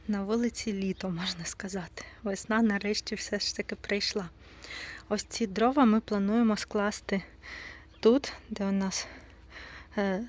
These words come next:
смітнички стоять замість них. Ну, смітнички, я думаю, сюди посунемо. І так в три ряди дрова отам складемо. Так по висоті. І взяли там вже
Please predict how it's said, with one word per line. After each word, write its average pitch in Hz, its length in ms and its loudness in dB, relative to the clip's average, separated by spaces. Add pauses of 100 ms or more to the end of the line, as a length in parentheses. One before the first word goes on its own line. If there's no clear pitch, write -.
(120)
смітнички 202 680 0
стоять 208 640 2 (420)
замість 196 520 0
них. 175 280 -2
Ну, 226 160 4
смітнички, - 580 0
я 185 80 4
думаю, 185 300 0
сюди 180 320 -4
посунемо. 285 680 2 (480)
І 208 100 -2
так 233 300 6
в - 40 -8
три 208 300 4
ряди 196 360 6
дрова 208 420 0
отам 208 380 2
складемо. 175 680 0 (720)
Так - 220 -2
по 202 120 2
висоті. 190 560 -2 (240)
І 233 140 8
взяли 202 340 2
там 196 260 -2 (580)
вже 185 320 2